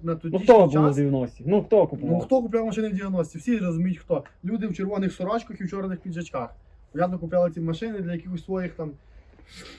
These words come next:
Speaker 1: справ. <laughs> Не зовсім, можливо,
Speaker 2: Справ.
Speaker 1: законних. Реально, від, від цієї машини несе таким цим бандитським душком, який якось, можливо, теж приваблює зараз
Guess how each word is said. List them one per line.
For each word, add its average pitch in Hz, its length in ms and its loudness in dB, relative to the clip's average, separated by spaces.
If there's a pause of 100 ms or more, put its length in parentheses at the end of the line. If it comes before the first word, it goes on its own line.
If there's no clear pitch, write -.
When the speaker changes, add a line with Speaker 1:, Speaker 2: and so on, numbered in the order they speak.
(260)
Speaker 1:
справ. 120 420 -6 (800)
<laughs> 170 140 0
Не 151 140 -6
зовсім, 170 300 2
можливо, 175 300 2
Speaker 2:
Справ. 131 160 4
Speaker 1:
законних. 156 360 -2 (420)
Реально, 214 220 -2
від, 175 160 -4
від 175 180 -6
цієї 302 240 -6
машини 247 340 -2
несе 208 440 -4 (440)
таким 156 380 -8
цим 147 160 -8
бандитським 156 560 -6
душком, 165 500 -10 (560)
який 170 400 -4
якось, 165 380 0
можливо, 170 380 -2
теж 160 240 -4
приваблює 147 720 -4
зараз 143 260 -8